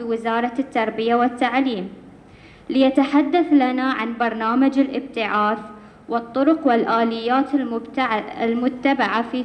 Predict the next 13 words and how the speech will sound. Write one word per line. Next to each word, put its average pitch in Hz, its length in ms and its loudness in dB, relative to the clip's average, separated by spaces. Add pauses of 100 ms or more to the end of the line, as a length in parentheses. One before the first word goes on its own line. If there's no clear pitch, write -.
توزيع 220 480 -2
البعثات، 240 800 -2 (680)
والغرض 254 640 6 (300)
من 269 220 2
تعديل 240 540 2
النظام، 233 720 2 (840)
آه، 220 240 -2
والغرض 285 640 2
من 247 240 -4
تعديل 254 560 0
نظام 262 300 0
توزيع 233 580 -6
البعثات 226 800 -6